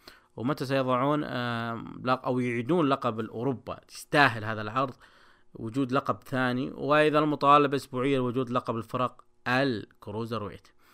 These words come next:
المين ايفنت هذا الأسبوع هي مباراة بين وولفغانغ ممثل عصابة، آه، الجالوس مع عيال، آه، كوفي، لو مارك كوفي، جو كوفي. هذا النزال ضد بطل ال دبليو دبليو دبليو إي يو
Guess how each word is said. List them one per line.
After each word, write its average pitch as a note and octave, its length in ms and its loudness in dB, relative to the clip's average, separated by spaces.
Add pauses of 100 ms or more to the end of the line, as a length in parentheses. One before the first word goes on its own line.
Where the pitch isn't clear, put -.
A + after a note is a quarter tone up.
(440)
المين B3+ 360 12
ايفنت A#3+ 340 10
هذا G#3+ 180 8
الأسبوع G3 460 2
هي G3 400 4
مباراة F3 640 12 (680)
بين E3 480 6
وولفغانغ F3 840 4
ممثل B2+ 600 -2
عصابة، C3 560 0 (100)
آه، A#2 260 -4
الجالوس C3+ 520 0
مع A#2 100 -4
عيال، C3 460 4
آه، A2+ 280 -2 (500)
كوفي، E3 340 2
لو A2+ 140 -4
مارك D3+ 280 4
كوفي، E3 300 -2
جو D#3 160 -4
كوفي. - 460 -6 (580)
هذا C3+ 200 6
النزال C3 380 2
ضد B2+ 240 -4
بطل A#3 300 12
ال A#3+ 300 12
دبليو A3+ 400 8
دبليو F#3 320 4
دبليو D3+ 340 2
إي D3+ 340 2
يو D#3 520 4